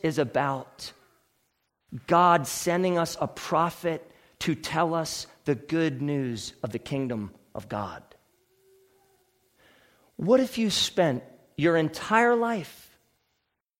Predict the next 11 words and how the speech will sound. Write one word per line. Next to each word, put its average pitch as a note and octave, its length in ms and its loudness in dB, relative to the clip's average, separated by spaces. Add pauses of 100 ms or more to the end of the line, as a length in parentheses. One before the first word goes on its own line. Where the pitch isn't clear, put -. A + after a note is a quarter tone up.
(260)
making C4+ 520 10
time B3+ 400 6
to A#3+ 140 4
listen A3+ 600 4 (240)
to - 180 -10
advertisements, D#3 1160 -8 (500)
commentators, D#3 1000 4 (320)
news, F3+ 880 6 (400)
podcasts, F#3 1080 8 (360)
teachers, F3+ 1000 2 (600)
professors, G3+ 1200 6